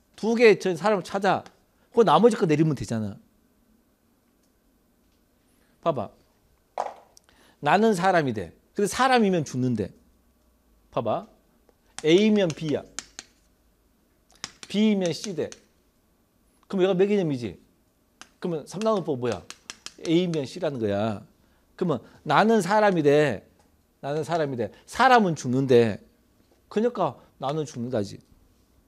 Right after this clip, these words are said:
문제 볼까요? 축구를 잘하는 사람은 모두 머리가 좋다.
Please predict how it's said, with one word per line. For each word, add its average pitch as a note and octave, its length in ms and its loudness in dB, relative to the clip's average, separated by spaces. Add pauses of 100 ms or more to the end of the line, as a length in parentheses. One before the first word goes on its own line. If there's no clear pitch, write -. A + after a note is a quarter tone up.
(760)
문제 A#2 200 -8
볼까요? C3+ 360 -8 (1120)
축구를 A3 520 8
잘하는 E3+ 400 2
사람은 C#3+ 380 0
모두 A#2+ 400 0
머리가 C#3 300 -8
좋다. C3 340 -18